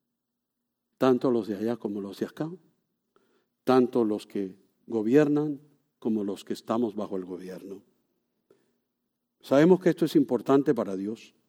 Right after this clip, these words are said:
porque en la Biblia habla de inmigración. De hecho, la Biblia, desde Génesis hasta Apocalipsis,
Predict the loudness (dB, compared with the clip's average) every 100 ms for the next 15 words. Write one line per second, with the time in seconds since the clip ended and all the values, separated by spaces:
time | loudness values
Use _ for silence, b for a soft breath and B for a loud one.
0 | _ _ _ _ _ _ _ _ _ -4
1 | 2 4 4 4 4 4 2 2 0 -2
2 | -4 -6 -8 -10 -10 -12 -14 _ _ _
3 | -2 2 2 2 -2 0 0 2 0 -2
4 | -10 _ _ -6 -2 -2 0 2 2 0
5 | -14 -16 -20 _ _ _ _ _ _ _
6 | _ _ _ -8 -4 -4 -2 -2 -2 -4
7 | -8 -12 -20